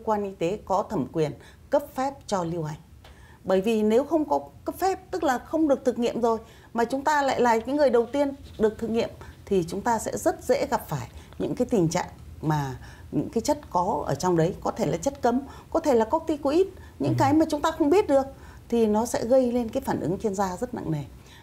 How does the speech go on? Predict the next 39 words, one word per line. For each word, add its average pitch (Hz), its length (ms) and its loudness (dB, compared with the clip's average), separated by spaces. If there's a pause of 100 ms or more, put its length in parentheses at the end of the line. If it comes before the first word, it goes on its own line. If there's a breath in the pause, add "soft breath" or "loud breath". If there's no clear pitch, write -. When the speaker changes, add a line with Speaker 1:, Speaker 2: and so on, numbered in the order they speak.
(140 loud breath)
Speaker 1:
Và 233 180 4
đồng 208 200 0
thời 208 220 2
các 285 260 -6
bạn 285 180 0
nên 269 280 2
chú 247 120 -4
ý 247 200 0
là 247 300 0
uống 247 240 2
đủ 156 160 2
nước 240 220 0
hàng 175 160 -2
ngày, 151 160 -4 (680 loud breath)
cấp - 140 2 (160)
ẩm 151 300 0
cho 208 120 4
da 214 200 2
thường 196 220 0
xuyên 214 400 0
và 214 120 2
đặc 208 200 0
biệt 202 240 2 (320 loud breath)
khi 285 220 2
đi 262 180 0
ra 247 140 2
nắng 233 280 -2 (120)
chúng 208 120 -8
ta 226 240 2 (400 loud breath)
bôi 262 360 4
kem 233 320 0 (200)
dưỡng 247 200 -2
trước, 320 220 2 (180)
sau 214 240 0
đấy 208 180 2
chúng 240 140 -10
ta 233 160 0
bôi 220 420 2 (420 loud breath)
cái 185 260 0